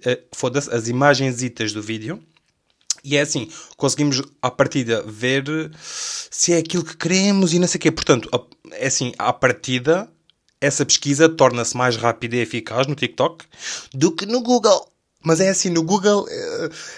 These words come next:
digamos que talvez seja mais fidedigno. Pá, não sei. Hoje em dia, tipo, hoje em dia tudo é falso. Estão a ver? Tipo,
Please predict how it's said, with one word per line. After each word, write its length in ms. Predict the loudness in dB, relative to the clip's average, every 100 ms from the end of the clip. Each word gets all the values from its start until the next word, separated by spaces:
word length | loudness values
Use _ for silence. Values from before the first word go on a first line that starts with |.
| -12
digamos 460 | -6 0 2 2 0
que 120 | -2
talvez 600 | -4 0 2 4 2 -2 _ _ _ -8
seja 360 | 0 2 2 0
mais 340 | 2 2 0
fidedigno. 640 | -2 -8 -8 -8 -6 -8 -8
Pá, 160 | -6 -4
não 100 | -6
sei. 320 | -8 -10 -6
Hoje 200 | -2 0
em 100 | 0
dia, 180 | 2 0
tipo, 320 | 0 -4 0
hoje 120 | 0
em 40 | 2
dia 140 | -2
tudo 160 | 0 2
é 80 |
falso. 420 | 4 4 2 -4 -18
Estão 160 | _ 0
a 40 |
ver? 120 | 2
Tipo, 240 | 0 -2